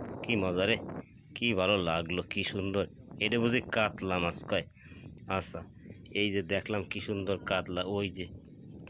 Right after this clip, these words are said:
উম, রেখে দিচ্ছে জালের মধ্যে, ধরে ধরে এভাবে রেখে দিচ্ছে। এই কতি কতি, এই যে পাশের আর এক সিটি আর একটা বাইতে গেছে। কি মজা রে,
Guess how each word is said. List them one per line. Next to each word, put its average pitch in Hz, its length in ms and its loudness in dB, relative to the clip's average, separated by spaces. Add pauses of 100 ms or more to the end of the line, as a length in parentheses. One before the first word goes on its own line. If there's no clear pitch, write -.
(140)
উম, 90 240 -6 (180)
রেখে 92 260 2
দিচ্ছে 92 380 -6 (600)
জালের 95 280 4
মধ্যে, 87 320 -4 (520)
ধরে 107 200 4
ধরে 107 220 4
এভাবে 107 280 4 (260)
রেখে 90 240 -2
দিচ্ছে। 98 320 -6 (400)
এই 143 180 4
কতি 117 380 4
কতি, - 220 2
এই 98 100 4
যে 95 180 0
পাশের 101 400 4
আর 101 140 6
এক 87 140 0
সিটি 92 300 -4 (420)
আর 101 160 4
একটা 92 300 -2
বাইতে 80 280 -2
গেছে। - 240 -10 (1160)
কি 127 140 6
মজা 107 300 6
রে, 117 140 4